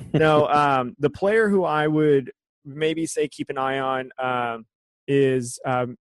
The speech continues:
Mitch Garver from Minnesota. Um, he's, he's pretty young. He's, he's only twenty-nine. This will be his, uh, you know, fourth season with Minnesota.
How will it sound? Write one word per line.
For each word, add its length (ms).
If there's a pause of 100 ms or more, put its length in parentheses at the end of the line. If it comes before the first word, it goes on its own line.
(260)
Mitch 240
Garver 360
from 640 (120)
Minnesota. 560 (920)
Um, 340
he's, 360 (120)
he's 200
pretty 260
young. 500 (120)
He's, 360
he's 300 (100)
only 200
twenty-nine. 520
This 120
will 80
be 180
his, 320
uh, 320 (380)
you 80
know, 140 (240)
fourth 320
season 580
with 480
Minnesota. 640